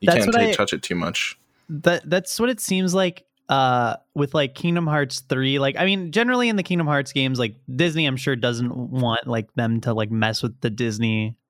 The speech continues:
Speaker 2: like, characters and worlds too much. Um, but it felt, to me at least, more so in Kingdom Hearts three. That that was the case. They were like, "You cannot do anything with Frozen.
Speaker 1: Yeah.
Speaker 2: You cannot do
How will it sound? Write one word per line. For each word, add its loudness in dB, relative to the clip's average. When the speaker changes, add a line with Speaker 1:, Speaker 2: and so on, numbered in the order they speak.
Speaker 2:
like, -2
characters 0
and 0
worlds 0
too -2
much. 0
Um, 0
but 2
it -8
felt, 2
to 2
me 2
at 0
least, -2
more 2
so 0
in -2
Kingdom -2
Hearts -2
three. -4
That 0
that 2
was -6
the -2
case. -6
They 0
were 0
like, -2
"You 0
cannot 0
do 0
anything 4
with -2
Frozen. 2
Speaker 1:
Yeah. 0
Speaker 2:
You -6
cannot 4
do 0